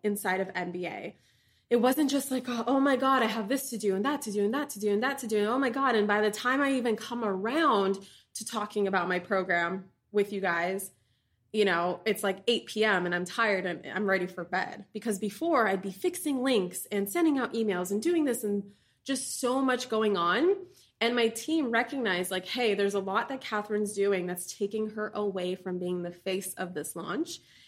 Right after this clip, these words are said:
And she needs to be the face of the launch. And this is a process, you guys. So maybe you don't have a team yet, and that is okay, because I started when I didn't have a team.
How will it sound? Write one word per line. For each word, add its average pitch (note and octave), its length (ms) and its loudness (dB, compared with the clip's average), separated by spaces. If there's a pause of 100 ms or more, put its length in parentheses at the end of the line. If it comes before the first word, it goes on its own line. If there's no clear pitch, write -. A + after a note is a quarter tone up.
(140)
And G#3 140 0
she A3 180 0
needs G#3+ 360 0
to C4 100 -8
be A#3 160 -4
the G#3 120 -4
face F#3+ 540 -4
of F3+ 220 -4
the F3 100 -2
launch. - 600 -10 (360)
And A3 200 4
this B3+ 200 2
is F4 220 0
a E4 140 0 (120)
process, B3+ 800 -4
you F#3 60 -4
guys. - 320 -4
So G#3 260 0 (200)
maybe B3+ 200 0
you D#4 100 2
don't C#4 220 -2
have A#3+ 160 0
a G#3 60 -4
team C4+ 380 -4
yet, G#3 220 0
and G#3 140 0
that A3 120 0
is G#3+ 120 0
okay, G3+ 320 0
because G3+ 480 -2
I A3 220 2
started G3+ 440 2
when G3 140 0
I F#3+ 60 0
didn't F3+ 340 -4
have F3+ 160 -6
a E3+ 60 -8
team. D#3 440 -8